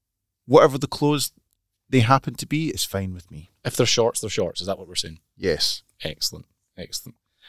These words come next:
Speaker 2: We really need to go into dress codes, I think, in a big, big way on a future podcast, because clearly there,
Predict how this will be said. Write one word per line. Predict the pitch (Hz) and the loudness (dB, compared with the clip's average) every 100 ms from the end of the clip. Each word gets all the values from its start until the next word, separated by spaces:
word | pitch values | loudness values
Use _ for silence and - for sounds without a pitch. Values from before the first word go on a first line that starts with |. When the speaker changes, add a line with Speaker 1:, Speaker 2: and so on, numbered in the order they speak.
| - | 0
Speaker 2:
We | 131 135 | 4 6
really | 156 160 | 6 2
need | 143 127 | 0 -6
to | |
go | 135 | -2
into | 120 113 | 0 -2
dress | 107 113 107 | -2 0 0
codes, | - 110 95 | -2 -6 -8
I | 101 107 | -8 -8
think, | 107 98 | -8 -8
in | 98 | -8
a | 87 | -8
big, | - 107 95 - | -4 -4 -4 -6
big | 95 95 | -6 -6
way | 87 87 87 - | -8 -8 -10 -10
on | 95 | -10
a | |
future | - - 90 | -8 -8 -8
podcast, | - 87 - 90 85 | -8 -10 -8 -4 -4
because | 90 92 90 - | -4 -6 -4 -4
clearly | - 110 104 104 | -4 -2 0 0
there, | 95 98 90 | -2 -2 -2